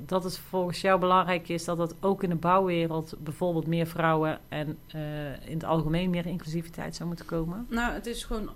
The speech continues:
Speaker 2: het is sowieso algemeen bekend, in ieder geval uit verschillende onderzoeken komt dan dat wanneer jij in een inclusief bedrijf werkt, dat jij meer creativiteit krijgt, meer innovatie, omdat jij niet een eenzijdige mening hebt.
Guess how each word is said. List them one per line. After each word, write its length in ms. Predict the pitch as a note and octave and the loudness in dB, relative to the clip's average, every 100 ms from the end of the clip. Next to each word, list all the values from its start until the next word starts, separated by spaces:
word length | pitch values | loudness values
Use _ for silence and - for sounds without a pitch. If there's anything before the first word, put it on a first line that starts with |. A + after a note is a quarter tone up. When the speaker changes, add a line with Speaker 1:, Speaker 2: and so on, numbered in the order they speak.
| - | -8
Speaker 2:
het 240 | G#3+ - | -8 -6
is 180 | - - | -8 -6
sowieso 360 | G#3+ G3+ G3 | -4 -4 -4
algemeen 540 | F#3 G3 G3 G#3+ G3+ G3 - | -4 -4 -4 -2 -2 -2 -4
bekend, 460 | - F#3 G3 G3 G3 | -8 -6 -6 -4 -6
in 100 | F#3+ | -6
ieder 160 | G3+ | -6
geval 280 | F#3+ F#3 F#3+ | -4 -2 0
uit 140 | F#3 G3 | 0 -2
verschillende 400 | - - G#3 G#3 | -6 4 4 4
onderzoeken 520 | - G#3+ G3+ G3 F#3+ | -2 -4 -6 -8 -6
komt 260 | - G3+ G3 | -4 -4 -4
dan 260 | E3+ F3 | -4 -4
dat 180 | F3+ F3 | -6 -6
wanneer 280 | G3 F#3 F#3+ | -6 -6 -4
jij 180 | F#3 C#3+ | -4 -4
in 100 | F3+ | -6
een 100 | E3+ | -6
inclusief 480 | G#3 - F3 G3 | -8 -8 -8 -8
bedrijf 400 | - F#3+ F#3+ G#3+ | -8 -4 -2 -2
werkt, 340 | - E3+ F3+ - | -4 -6 -6 -8
dat 180 | F#3+ F#3 | -8 -6
jij 340 | G3 F#3 F3+ F3+ - - - | -2 0 -2 -6 -14 -16 -6
meer 240 | G3+ A3+ | 0 0
creativiteit 840 | A3+ G#3 F#3+ F#3+ G3+ F3+ G#3+ G#3 | 0 -2 -2 -2 -6 -6 -2 -2
krijgt, 220 | G#3 F3 G3 | -4 -6 -4
meer 200 | G3+ F3 | -4 -4
innovatie, 720 | F#3+ F#3 G3 G#3 - E3+ - | -4 0 0 0 -4 -8 -8
omdat 240 | F#3+ F#3+ | -6 -6
jij 160 | G3 F3+ - - - - - - | -6 -8 -10 -14 -18 -18 -18 -12
niet 260 | F#3 G#3+ A3 | -4 -2 -2
een 120 | G#3 | -2
eenzijdige 520 | E3 A3 G#3 G3+ G3 | -2 0 0 0 0
mening 440 | F#3+ G#3 A3+ F#3+ E3+ | 0 0 0 -2 -4
hebt. 340 | D#3+ E3 - | -8 -10 -14